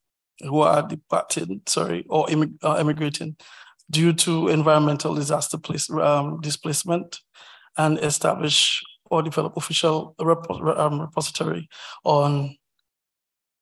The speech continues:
um, human mobility. Right.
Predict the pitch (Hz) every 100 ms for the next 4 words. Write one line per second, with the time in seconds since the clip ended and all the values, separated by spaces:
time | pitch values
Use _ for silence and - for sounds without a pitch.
0 | _ - 156 151 151 147 156 156 156 156
1 | 160 156 190 170 - _ _ _ _ _
2 | _ _ _ _ _ _ _ _ _ _
3 | _ _ _ _ _ _ _ _ _ _
4 | 202 185